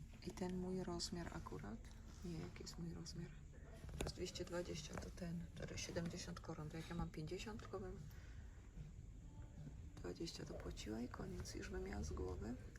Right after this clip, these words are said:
ale jest nieładna moim zdaniem i to jest sto procent koton, a wiecie, że ja lubię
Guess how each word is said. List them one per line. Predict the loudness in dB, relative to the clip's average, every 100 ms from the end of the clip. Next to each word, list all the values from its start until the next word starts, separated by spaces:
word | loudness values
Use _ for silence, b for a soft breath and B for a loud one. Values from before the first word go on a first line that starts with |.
| 2
ale | 4 6
jest | 6 6 2 0 -2 -2 2 6
nieładna | 8 8 4 2 0
moim | 2 2 2 2
zdaniem | 4 6 10 8 8 8
i | 8
to | 6
jest | 2 0 -2 B B B B B -4
sto | -4 0 0
procent | 2 2 4 4 4 4 4
koton, | 6 6 6 4 2 2
a | 2
wiecie, | 2 0 -2 -4
że | -2 2
ja | 2 2
lubię | -2 -4 -2